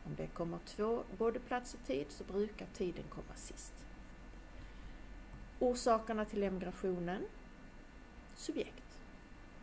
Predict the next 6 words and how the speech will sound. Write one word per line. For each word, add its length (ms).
Verb. 200
När 100
det 60
bara 420
finns 520
preteritum 680